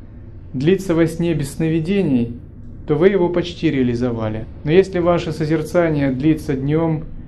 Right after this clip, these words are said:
во сне со сновидениями, во сне без сновидений,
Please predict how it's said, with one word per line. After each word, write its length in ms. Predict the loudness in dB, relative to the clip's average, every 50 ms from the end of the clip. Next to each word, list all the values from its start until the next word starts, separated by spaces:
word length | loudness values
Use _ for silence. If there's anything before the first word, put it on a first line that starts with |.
| -14 -14 -12 -8 -2
во 180 | 0 2 2
сне 240 | 2 0 0 0 0
со 140 | 0 0 -2
сновидениями, 880 | -2 -2 -2 -2 0 0 0 0 2 2 2 2 2 2 4 4 4 4
во 160 | 4 2 0
сне 240 | -2 -2 -2 -2 0
без 220 | 0 -2 -4 -4
сновидений, 800 | -4 -2 -2 -2 -2 -2 0 0 2 2 4 4 2 0 -2 -4